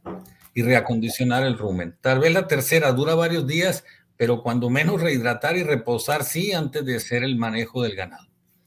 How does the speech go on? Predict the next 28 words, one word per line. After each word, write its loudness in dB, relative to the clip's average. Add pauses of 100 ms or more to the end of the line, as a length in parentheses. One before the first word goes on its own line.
(460)
Entonces, -4
este, -4
es -2
un, -4
es 0
uno 2
de 4
los -2
temas -2
todavía -2
muy 4
discutidos -4
a -8
nivel -2
de -2
todo 0
mundo. 2 (580)
Inclusive 6
voy 8
a 8
dar 8
un 4
ejemplo, 4
Randy, 2
para -2
que -8
quede -2
claro. -2